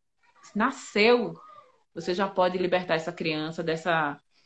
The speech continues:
dessa expectativa, né, que você tem sobre ele. Então, assim, não importa, você pode falar. Não, não tem problema se eu não gostar.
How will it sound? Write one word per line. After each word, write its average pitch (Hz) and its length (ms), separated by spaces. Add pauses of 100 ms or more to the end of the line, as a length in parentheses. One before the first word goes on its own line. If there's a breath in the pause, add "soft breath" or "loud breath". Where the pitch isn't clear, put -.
(500 soft breath)
dessa - 280
expectativa, 160 800
né, 147 140
que - 100
você 156 200
tem 151 160
sobre 160 340
ele. 147 220
Então, 165 140
assim, 170 180
não 196 180
importa, 151 480
você 160 220
pode 214 220
falar. 139 380 (160)
Não, 180 180
não 220 180
tem 294 140
problema 196 340
se 175 100
eu 165 40
não 165 120
gostar. 151 460